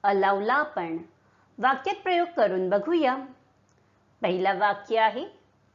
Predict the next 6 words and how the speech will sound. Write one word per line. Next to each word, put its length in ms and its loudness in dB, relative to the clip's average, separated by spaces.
"The 120 0
school 420 0
will 160 -2
only 260 -2
allow 320 2
this 160 0